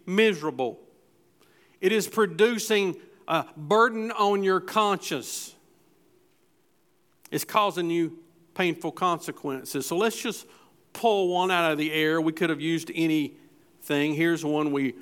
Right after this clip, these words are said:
most of us struggle with. Some, we're all struggling with worry or anxiety. And so what do we say to that person? But you know, worry is bad for your health.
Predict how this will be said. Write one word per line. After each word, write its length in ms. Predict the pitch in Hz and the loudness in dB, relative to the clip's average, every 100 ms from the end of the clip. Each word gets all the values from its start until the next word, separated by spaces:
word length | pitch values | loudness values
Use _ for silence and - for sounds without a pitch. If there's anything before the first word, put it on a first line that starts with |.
| - _ _ - | -20 _ _ -4
most 380 | 151 170 165 | 0 0 0
of 140 | 165 139 | -2 0
us 140 | 139 | -4
struggle 400 | - 147 131 127 | -4 -4 -2 -2
with. 340 | 120 120 147 - - _ _ _ _ _ _ _ _ - _ _ _ _ _ - | -2 -2 -4 -10 -20 _ _ _ _ _ _ _ _ -20 _ _ _ _ _ -14
Some, 420 | - 190 180 - - - | -4 -2 -2 -6 -16 -6
we're 160 | 147 170 | 0 2
all 120 | 180 | 2
struggling 580 | - 185 175 160 175 170 | 0 0 2 2 0 2
with 160 | 165 170 - | 0 -2 -2
worry 600 | 185 208 190 156 127 - - - | 2 4 4 2 0 -4 -18 -20
or 100 | 117 - | -14 -2
anxiety. 1080 | 165 180 165 196 196 208 190 156 - 135 113 - _ _ _ _ _ _ _ _ _ _ _ _ _ _ | 0 2 2 2 4 4 2 0 -4 -8 -8 -20 _ _ _ _ _ _ _ _ _ _ _ _ _ _
And 100 | - | -10
so 180 | - 202 | -2 2
what 200 | 190 196 | 4 4
do 60 | 196 | 4
we 140 | 190 | 0
say 480 | - - 226 208 180 | 0 2 4 4 2
to 80 | 147 | 0
that 220 | 143 143 | -2 -2
person? 500 | 151 131 - 135 - - _ _ _ _ _ _ _ - | -2 -2 -4 -12 -14 -20 _ _ _ _ _ _ _ -8
But 100 | 156 | -4
you 120 | 214 | 0
know, 380 | 240 208 113 107 - _ _ _ _ _ _ _ _ _ _ - _ | 2 2 0 -8 -20 _ _ _ _ _ _ _ _ _ _ -20 _
worry 300 | 131 190 240 | -4 0 0
is 60 | 147 | 0
bad 320 | 120 147 160 | 0 0 0
for 60 | 131 | -4
your 140 | 131 | -6
health. 420 | 117 127 117 - | -4 -4 -6 -12